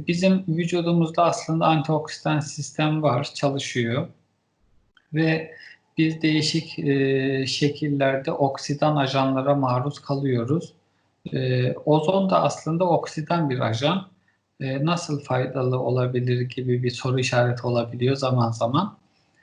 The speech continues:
E, burada da şöyle bir izahatta bulunuyoruz.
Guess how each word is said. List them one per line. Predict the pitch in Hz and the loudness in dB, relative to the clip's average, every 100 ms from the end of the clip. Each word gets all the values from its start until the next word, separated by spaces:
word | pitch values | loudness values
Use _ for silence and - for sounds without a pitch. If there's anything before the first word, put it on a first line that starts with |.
| - - _ - | -20 -20 _ 0
E, | 135 135 127 127 127 - _ _ _ - 160 160 - | 2 4 4 4 0 -6 _ _ _ -10 -10 -10 0
burada | 180 180 208 | 2 4 2
da | 214 | 2
şöyle | - 190 190 185 | 2 4 4 4
bir | 170 | 2
izahatta | 160 170 175 175 185 | 2 4 2 2 0
bulunuyoruz. | 151 131 123 127 151 185 | 2 2 2 2 0 -2